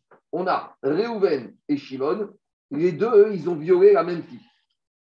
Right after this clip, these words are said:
la même femme. Bon, je sais pas, un peu bizarre, mais c'est comme ça. Maintenant, puisque Réhouven et Shimon, c'est deux frères, ils ont violé,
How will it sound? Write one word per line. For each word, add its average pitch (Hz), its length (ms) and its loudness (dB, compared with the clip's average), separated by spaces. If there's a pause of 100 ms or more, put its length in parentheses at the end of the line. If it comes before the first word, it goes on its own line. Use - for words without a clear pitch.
(180)
la 147 120 -4
même 160 160 -6
femme. 87 280 -6 (360)
Bon, - 160 -14 (160)
je - 60 -18
sais 120 80 -10
pas, 120 160 -12
un 123 120 -12
peu 147 100 -4
bizarre, 135 280 -4
mais 156 80 -8
c'est 139 100 -8
comme 135 160 -8
ça. - 180 -18 (540)
Maintenant, 170 560 -2 (220)
puisque 226 280 -6
Réhouven 196 760 2
et 160 120 -2
Shimon, 165 540 -4 (100)
c'est 139 160 -4
deux 185 160 4
frères, 131 320 -6 (400)
ils 190 240 2
ont 208 80 6
violé, 185 500 4